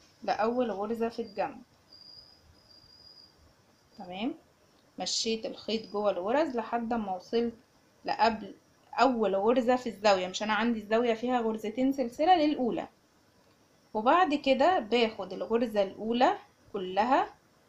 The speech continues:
حرف ال V على الإبرة، واخد معاها الغرزة الأولى من الناحية التانية بالشكل ده،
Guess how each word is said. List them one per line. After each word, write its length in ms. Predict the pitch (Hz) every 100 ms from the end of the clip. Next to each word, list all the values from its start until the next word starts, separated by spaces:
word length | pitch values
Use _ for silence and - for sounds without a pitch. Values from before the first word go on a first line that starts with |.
| _ _ _
حرف 280 | 214 - -
ال 160 | 202 175
V 140 | 196
على 220 | 208 170 160
الإبرة، 520 | - 208 226 320 415 - _ _ _ _ _ _ _ _ _ _ _ _ _ _ _ _ _
واخد 420 | 226 320 349 330
معاها 680 | 240 208 196 240 262 247 247
الغرزة 520 | 208 190 208 233 226 220
الأولى 400 | 202 226 240 220
من 340 | 208 226 233
الناحية 800 | - - 190 196 226 - 214 196
التانية 600 | - - - 208 170 165 165 _ _ _ _ _ _ _ _ _ _ -
بالشكل 500 | - - 220 220 208
ده، 120 | 185